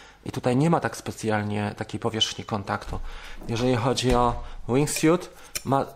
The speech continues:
też bliźniaczo roz-, roze-, rozegraną sprawę. Można regulować kąt kamery, ale ona jest chroniona, jest schowana, tak,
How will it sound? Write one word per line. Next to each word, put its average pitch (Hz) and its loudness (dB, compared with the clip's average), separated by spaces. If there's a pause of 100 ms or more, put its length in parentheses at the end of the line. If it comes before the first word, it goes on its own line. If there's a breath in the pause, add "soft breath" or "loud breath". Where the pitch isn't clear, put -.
(200)
też 135 4
bliźniaczo 131 2
roz-, 95 -4
roze-, 107 -4 (180)
rozegraną 107 -2
sprawę. 101 -4
Można 107 -2
regulować 123 2
kąt 143 0
kamery, 143 2 (400 loud breath)
ale 127 4
ona 143 6
jest 139 0
chroniona, 135 2
jest 107 -2
schowana, 113 0
tak, - -6